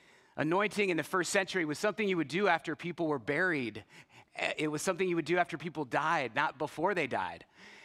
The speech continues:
And so Mary, she's, she's not waiting. She understood Jesus is going to die.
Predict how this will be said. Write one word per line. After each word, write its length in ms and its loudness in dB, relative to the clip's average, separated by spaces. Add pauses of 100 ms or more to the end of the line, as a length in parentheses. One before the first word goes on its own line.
(160)
And 120 0
so 120 2
Mary, 460 2 (220)
she's, 260 -4
she's 160 0
not 160 4
waiting. 380 0 (560)
She 280 0
understood 540 0
Jesus 460 -2
is 140 -2
going 480 -2
to 140 -8
die. 520 0